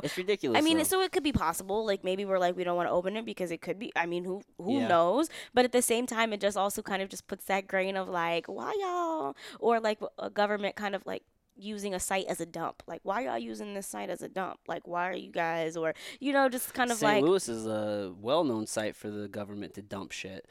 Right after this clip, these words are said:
Speaker 1: Like, back in the day, they, like, put shit in the water and, like, they, like,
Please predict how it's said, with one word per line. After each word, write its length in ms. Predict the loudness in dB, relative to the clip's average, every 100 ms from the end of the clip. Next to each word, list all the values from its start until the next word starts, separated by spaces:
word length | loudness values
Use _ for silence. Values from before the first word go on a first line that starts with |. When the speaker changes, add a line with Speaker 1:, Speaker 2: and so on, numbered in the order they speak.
| -8 -8 -8
Speaker 1:
Like, 160 | -8
back 240 | 0 0 2
in 80 | 0
the 80 |
day, 280 | 4 4 6
they, 160 | 4 2
like, 200 | 2 -2
put 180 | -6 -4
shit 220 | -4 -4
in 40 |
the 80 | -2
water 540 | -2 0 0 0 -2 -4
and, 200 | -6 -4
like, 240 | -6 -8
they, 280 | -8 -8 -6
like, 160 | -8